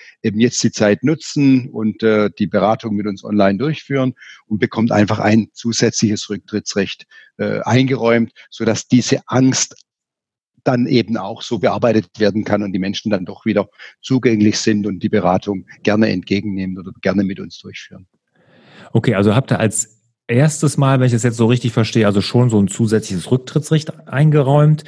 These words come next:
Speaker 1: Ja.
Speaker 2: damit, falls die Menschen in die Arbeitslosigkeit kommen und nicht mehr das geregelte Einkommen haben,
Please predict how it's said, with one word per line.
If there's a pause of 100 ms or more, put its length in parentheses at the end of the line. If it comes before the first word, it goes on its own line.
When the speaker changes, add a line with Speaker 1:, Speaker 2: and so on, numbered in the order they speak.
(120)
Speaker 1:
Ja.
Speaker 2:
damit,
falls
die (340)
Menschen
in
die
Arbeitslosigkeit
kommen
und
nicht
mehr
das
geregelte
Einkommen
haben,